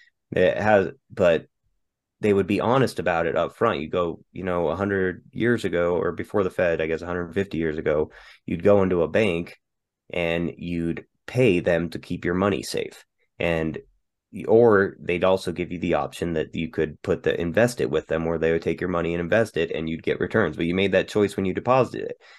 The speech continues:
and you could take half your money and put it towards, uh, saving, where they just hold it in there for you, and you take the other half and invest it with them. But you understand going in there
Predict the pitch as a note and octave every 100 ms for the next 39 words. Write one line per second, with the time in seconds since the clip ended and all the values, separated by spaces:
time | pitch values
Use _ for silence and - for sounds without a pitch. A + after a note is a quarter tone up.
0 | _ F2 E2+ E2 D#2 - - D#2+ F2+ G2
1 | - A2+ A2+ A2+ A2 G#2 G2 F2+ F2+ -
2 | _ _ _ - F#2+ F2 D2+ - _ _
3 | - E2+ D2+ - G#2+ B2 G2+ G2 F#2+ E2+
4 | E2+ E2+ - G2 G2 F#2+ G#2+ A#2 E2+ -
5 | E2+ E2 D#2+ F#2 F#2 F2 F#2+ F2 F#2 F#2+
6 | F#2 F2 F2+ F#2 F2+ F#2 F#2 F#2+ G2 F#2+
7 | - G#2 A2+ G#2+ A#2+ A#2 G#2 F#2+ G2 A2+
8 | A#2 E2+ F#2+